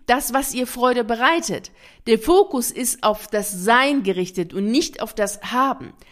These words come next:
Also nicht, "Wenn ich die Summe X hätte, würde ich nur noch im Café sitzen,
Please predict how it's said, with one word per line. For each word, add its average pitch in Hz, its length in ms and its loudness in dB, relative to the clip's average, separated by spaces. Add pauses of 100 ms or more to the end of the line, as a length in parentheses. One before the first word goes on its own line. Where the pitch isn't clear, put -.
(180)
Also 220 240 0
nicht, 311 280 2 (260)
"Wenn 240 100 0
ich 247 120 -2
die 240 120 0
Summe 233 340 -2
X - 200 -2
hätte, 226 400 2
würde 226 160 -4
ich 226 120 -6
nur 233 280 -2
noch 220 180 -2
im 208 160 -6
Café 294 460 2
sitzen, 247 360 -4